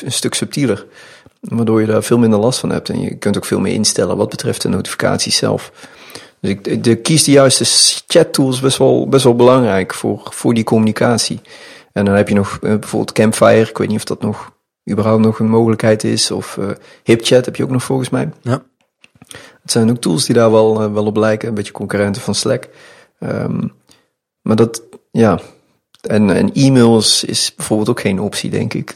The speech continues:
Speaker 1: Dat is ook absoluut niet ontworpen voor, voor teamcommunicatie.
Speaker 2: Nee.
Speaker 1: Daar worden dingen heel onoverzichtelijk van.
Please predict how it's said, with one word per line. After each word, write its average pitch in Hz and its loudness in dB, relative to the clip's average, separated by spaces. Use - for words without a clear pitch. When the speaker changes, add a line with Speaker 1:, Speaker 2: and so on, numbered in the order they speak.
Speaker 1:
Dat 107 -6
is - -2
ook 135 -2
absoluut - -2
niet 120 2
ontworpen 110 2
voor, 104 -6
voor - -8
teamcommunicatie. 98 0
Speaker 2:
Nee. - -8
Speaker 1:
Daar 104 -14
worden 107 -2
dingen 110 4
heel 117 4
onoverzichtelijk 110 0
van. - -10